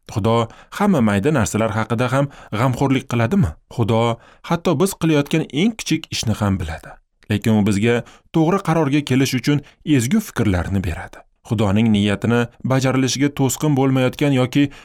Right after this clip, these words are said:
yordam bermayotgan narsalar uchun ibodat qilish muhim emas.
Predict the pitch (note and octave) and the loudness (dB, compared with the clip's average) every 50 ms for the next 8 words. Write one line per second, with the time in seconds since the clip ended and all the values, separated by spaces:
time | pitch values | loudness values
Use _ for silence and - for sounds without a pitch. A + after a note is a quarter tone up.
0 | _ - D3+ D3+ D3 C3+ F3 F#3 F3 D3+ D3+ D#3 D3+ D3+ D3 C#3 C3+ - G3 F#3+ | _ -2 0 0 2 2 0 0 2 2 2 2 4 2 2 0 0 0 -2 0
1 | D3+ B2 A2 - - A2+ A#2 A#2 A2+ - - C3 C3 B2 - - - _ - E3 | 2 0 0 0 0 -2 0 0 0 0 0 0 0 -2 -4 -12 -20 _ -2 0
2 | D3 C#3 C#3 B2 G#2+ D#3 D#3+ - - A#2 A#2+ - - G2 F2+ - - G2 E2+ E2+ | 0 2 2 2 2 0 -2 0 -2 -2 -2 -2 -2 -2 -4 -2 -4 -4 -4 -4
3 | D2+ - - - - - | -6 -6 -10 -18 -18 -20